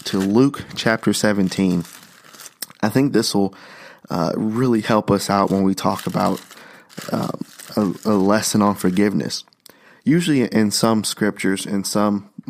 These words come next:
uh, versions of, of the scripture, there's a little heading at the top of the number or at the top of the chapter number. And my heading number says it's a lesson on faith.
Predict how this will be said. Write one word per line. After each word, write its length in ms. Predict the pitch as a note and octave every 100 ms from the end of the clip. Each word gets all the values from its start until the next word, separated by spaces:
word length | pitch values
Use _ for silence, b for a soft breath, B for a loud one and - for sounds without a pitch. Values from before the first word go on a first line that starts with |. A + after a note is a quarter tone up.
| - -
uh, 220 | F#2+ F2
versions 440 | G2 G#2+ G#2 G2
of, 220 | F#2+ E2+ - -
of 320 | F#2+ F#2 -
the 100 | F#2
scripture, 540 | - G#2+ G2+ - F#2+ - B B B B
there's 180 | A2 G2
a 60 |
little 200 | G#2 B2+
heading 460 | A2 - A#2+ G2 - b b b b b -
at 160 | G#2
the 60 | G2
top 300 | - G2 G#2
of 100 | F#2+
the 100 | F#2
number 460 | G2 G2 E2+ - - b b b _
or 180 | - G2+
at 60 | G2
the 80 | E2+
top 260 | G#2 G2+
of 80 | F#2
the 80 | F2+
chapter 380 | - G#2+ - D#2+
number. 400 | F2 E2 - - b b b b _ _ _ _ _ _ _ _ - _ _ - -
And 100 | A#2+
my 120 | G2
heading 380 | G#2+ E3 F3+ A2
number 380 | F#2 F2+ F#2 - _ _ _ _ _ _ _ _ - -
says 340 | - G#2 G2+ F#2
it's 280 | G#2 G2+ -
a 100 | F#2+
lesson 440 | F2+ G#2 - A2 -
on 220 | F#2+ F2
faith. 500 | - F#2 - -